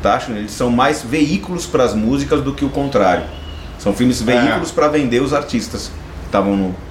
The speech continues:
Speaker 1: os artistas das gravadoras
Speaker 2: Talvez,
Speaker 1: estavam no
Speaker 2: é.
Speaker 1: filme.
Speaker 2: É porque o Frank Tashlin é
Speaker 1: Pelo
Speaker 2: gênio,
Speaker 1: menos em
Speaker 2: né?
Speaker 1: parte, não, claro, claro. Claro que o filme não deixa de ser bom, né, por esse fator. Mas agora, com relação a, a, ao Coro,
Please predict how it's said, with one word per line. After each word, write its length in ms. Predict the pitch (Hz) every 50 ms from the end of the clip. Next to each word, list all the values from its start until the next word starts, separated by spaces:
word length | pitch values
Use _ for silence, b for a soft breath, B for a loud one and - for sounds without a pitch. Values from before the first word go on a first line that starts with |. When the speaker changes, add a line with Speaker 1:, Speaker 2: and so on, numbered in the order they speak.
| - - - -
Speaker 1:
os 100 | 101 101
artistas 440 | 110 98 - 110 95 - 113 107 92
das 160 | 104 117 107
gravadoras 560 | 98 113 113 110 139 139 131 113 104 98 95 95
Speaker 2:
Talvez, 0 |
Speaker 1:
estavam 200 | 92 98 101 107
no 100 | 110 95
Speaker 2:
é. 20 | 92
Speaker 1:
filme. 140 | 95 92 90 - -
Speaker 2:
É 60 | 98
porque 160 | 101 - -
o 40 | 117
Frank 240 | - 131 131 131 127
Tashlin 340 | - 127 131 - - - 185
é 60 | 175
Speaker 1:
Pelo 100 | 175 156 143
Speaker 2:
gênio, 180 | - 202 -
Speaker 1:
menos 220 | 220 233 233 190 240
em 60 | 254
Speaker 2:
né? 60 | 233 -
Speaker 1:
parte, 340 | - 156 139 127 - - -
não, 140 | 160 143 -
claro, 320 | - 123 123 117 101 95 - - - - - -
claro. 240 | - 123 107 95 - - - - - - - - - - - - - - B B B B B B B
Claro 200 | 196 202 180 -
que 120 | - 131
o 40 | 123
filme 260 | 123 - 151 156 175
não 120 | 180 180 180
deixa 260 | 160 165 - - 180
de 80 | -
ser 140 | - 208 135
bom, 300 | 131 151 156 175 180 - - - - - 113
né, 300 | 107 107 113 135 147 151 - -
por 120 | 123 117
esse 120 | 120 120 -
fator. 320 | - 143 143 - 123 - - B B B B B
Mas 160 | 127 131 147
agora, 220 | 160 160 156 151
com 120 | 156 - 190
relação 500 | 208 220 220 208 185 - - 170 143 127 117
a, 20 |
a, 640 | 110 104 98 95 - 95 98 95 92 92 90 87 87 85 82
ao 120 | 82 82 85 - -
Coro, 320 | - 135 147 147 107 -